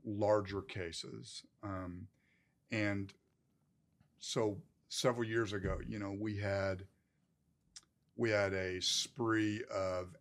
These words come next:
anthrax letters that were sent nationwide. And so what would happen is,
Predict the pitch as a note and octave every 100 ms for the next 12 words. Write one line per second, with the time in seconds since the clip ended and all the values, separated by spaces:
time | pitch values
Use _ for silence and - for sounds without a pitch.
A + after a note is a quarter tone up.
0 | - A2 G#2 G#2+ F#2 E2 D#2 - F2+ E2+
1 | F2+ F#2+ - A#2 G2+ - G2 F#2+ G2 F#2
2 | - G#2 G2 G#2+ - - - G#2 - G#2
3 | G#2 G2+ G2+ G#2 B2+ B2 A2+ F#2 F2+ F2
4 | F2 -